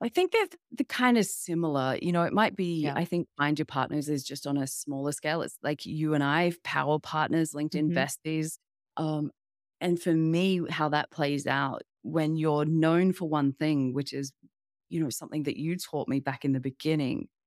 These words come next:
Speaker 1: then it's really obvious for people to refer other people to you. And this is what we mean by finding your partners. Who can you help by referring business to? Because you know exactly who they are and what they stand for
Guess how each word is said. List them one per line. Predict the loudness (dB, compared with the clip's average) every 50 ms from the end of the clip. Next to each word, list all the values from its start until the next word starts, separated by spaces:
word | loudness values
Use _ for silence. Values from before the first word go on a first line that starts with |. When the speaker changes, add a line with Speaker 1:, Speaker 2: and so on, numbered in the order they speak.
| _ _ _ _ _ _ _
Speaker 1:
then | -10 0 2 2 2 2 0 -2
it's | -4 -6 -6 -4
really | -2 0 0 0 0 -2 0 _
obvious | 2 2 2 2 0 -2 0 2 2 0 0 -2 -6 -10 _
for | -12 -12
people | _ -6 -4 -2 -2 -2 -2 -4 -4 -4
to | -6 -10 -12 -8
refer | -8 -8 -8 -8 -10 -4 -2 0 0 2 2 0 0 0 _
other | -4 -2 -2 -4
people | -4 -4 -6 -4 -4 -4 -6
to | -6 -6 -8 -6
you. | -4 -2 0
And | 0 2 2
this | 2 0 -2
is | -6 -8 -6
what | -8 -6
we | -4 -2
mean | -2 0 0 0
by | 0 0 -2 -2
finding | -4 -4 -2 0 0 2 0 0 -2
your | -4 -6
partners. | -8 -6 -4 -2 -2 -2 -2 -2 -6 -6 -8 -10 _ _ _ _ _ _ _ _
Who | -2 0 0 0
can | 0 2 2 2 2
you | 0 0 0 0 0 -2
help | -2 0 0 0 2 0 -2 -4 _ _
by | -2 -2
referring | 0 0 -4 -6 -4 -4 -2 -2 -2 -2
business | -2 -4 -6 -6 -6 -10 -10 -10
to? | -8 -6 -6 -4
Because | -4 -4 -4 -4 -4 -4
you | -2 -2
know | 0 2 4 4 4 4
exactly | 2 0 -2 -6 -8 -8 _ -8 -8
who | -4 -4 -4 -2
they | -2 -2 -2 -2
are | -2 -2 -2 -2 -2
and | -2 -2
what | -2 -2 -4 _
they | -8 -8
stand | -8 -8 -10 -8 -8 -8 -8 -8
for | -8 -6 -4 -4 -4